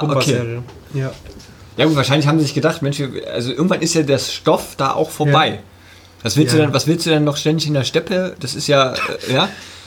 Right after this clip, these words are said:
Speaker 2: Nee, eigentlich nicht, das ist nicht, das ist ja nicht Steppe. Ist das Steppe?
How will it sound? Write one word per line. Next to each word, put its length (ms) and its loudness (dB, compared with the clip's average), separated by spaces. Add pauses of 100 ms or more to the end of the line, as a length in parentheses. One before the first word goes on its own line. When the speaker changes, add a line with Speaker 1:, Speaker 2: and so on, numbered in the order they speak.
(220)
Speaker 2:
Nee, 140 4
eigentlich 260 2
nicht, 260 -2
das 120 -4
ist 140 -6
nicht, 120 2 (680)
das 120 -4
ist 80 -4
ja 100 4
nicht 200 2
Steppe. 280 2 (100)
Ist 140 -6
das 100 -2
Steppe? 440 0